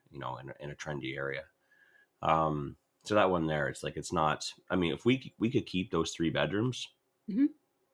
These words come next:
Speaker 1: all we need to do is just remove the wall in the kitchen and the living room, and that's it. And then we just do the exact same thing we normally do.
Speaker 2: Yeah.
Speaker 1: But it's because the fact that we're removing a bedroom and adding an ensuite,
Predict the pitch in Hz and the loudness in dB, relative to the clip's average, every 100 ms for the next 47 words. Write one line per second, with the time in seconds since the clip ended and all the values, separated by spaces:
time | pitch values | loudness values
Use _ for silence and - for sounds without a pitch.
0 | _ _ _ _ - 87 92 90 82 85 | _ _ _ _ 4 6 6 4 2 2
1 | 82 85 - 78 85 92 90 82 85 85 | 2 0 -4 -2 0 2 2 4 6 6
2 | 80 78 - 78 80 76 78 80 76 78 | 4 2 -2 -4 -2 0 0 0 0 0
3 | 76 73 - 76 67 76 73 67 - - | 0 0 2 0 2 -2 -2 -4 -4 -4
4 | 71 69 - 67 78 71 76 71 76 80 | -2 -2 -4 -4 -4 -4 -4 -2 0 0
5 | 69 - - - - 71 - _ - _ | -2 -8 -10 -10 -8 -8 -10 _ -20 _
6 | - 82 - 98 95 85 78 - 76 78 | -8 -2 0 0 0 0 0 0 -2 -2
7 | 76 73 76 80 80 73 71 69 71 69 | -2 -2 -2 -2 -2 -2 -4 -6 -4 -4
8 | 71 71 69 67 69 69 67 67 76 - | -2 -4 -6 -6 -6 -6 -6 -6 -6 -8
9 | - 52 | -10 -12